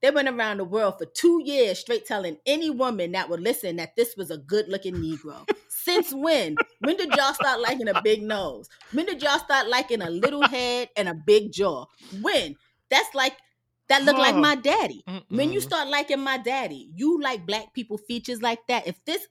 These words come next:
Speaker 1: ugly N-word is good looking and all N-words is good looking. Thank you, Megan Good. God bless you coming to save that slave.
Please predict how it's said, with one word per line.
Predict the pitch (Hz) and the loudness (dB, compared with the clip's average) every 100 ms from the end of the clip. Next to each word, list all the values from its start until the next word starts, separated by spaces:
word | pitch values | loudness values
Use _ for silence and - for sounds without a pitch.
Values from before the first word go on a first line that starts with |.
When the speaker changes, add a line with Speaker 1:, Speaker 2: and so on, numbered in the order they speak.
| 196 | -4
Speaker 1:
ugly | 196 180 175 165 _ _ - | -4 -2 -4 -6 _ _ -6
N-word | 214 190 196 170 160 185 - | -4 -2 -2 -2 -2 -4 -6
is | 180 | -8
good | 143 208 185 | 0 0 0
looking | 190 196 196 | -4 -2 -4
and | 196 - | -4 0
all | 294 302 - | 2 2 0
N-words | 202 180 165 165 143 | -6 -4 -4 -4 -6
is | 151 | -8
good | 165 165 | -6 -6
looking. | 147 143 - 87 _ _ _ _ _ | -8 -12 -18 -20 _ _ _ _ _
Thank | 277 320 330 | 2 4 2
you, | 277 302 | 2 4
Megan | 240 240 240 190 | 4 2 0 0
Good. | 196 156 135 | 0 0 0
God | 175 220 214 | 2 2 2
bless | 233 254 - | -2 -2 -4
you | 254 | -10
coming | 254 262 196 | -6 -6 -4
to | 165 | -6
save | - 233 214 226 | -4 -2 0 0
that | 190 208 - | 0 -2 -4
slave. | - 196 160 120 131 | -4 -2 -2 -6 -14